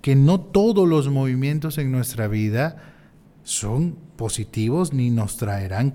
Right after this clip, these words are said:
cosas positivas. ¿Por qué lo menciono? Para que no tengamos un exceso de optimismo que al rato nos lleve a accidentarnos.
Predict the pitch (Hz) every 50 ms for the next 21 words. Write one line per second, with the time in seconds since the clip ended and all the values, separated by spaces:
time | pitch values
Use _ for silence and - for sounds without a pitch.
0 | - - - - 98 95 92 - 117 110 - - 123 117 110 120 117 - 190 196
1 | 175 117 - - - - - - - - - - 113 113 110 101 - 120 117 127
2 | 131 139 139 135 127 127 143 156 165 160 123 - - - - - - - - -
3 | 117 113 110 110 107 104 - - 117 110 110 113 113 110 104 104 113 - 143 147
4 | 151 147 139 127 110 107 107 113 127 131 - 120 107 104 110 117 - - - 110
5 | 104 110 120 120 123 131 123 - - 147 143 127 117 113 110 120 127 127 123 -
6 | 120 104 98 101 101 - - - 127 127 120 101 98 98 95 98 101 104 107 -
7 | - 127 123 127 127 127 127 - 160 180 202 208 196 175 - - - -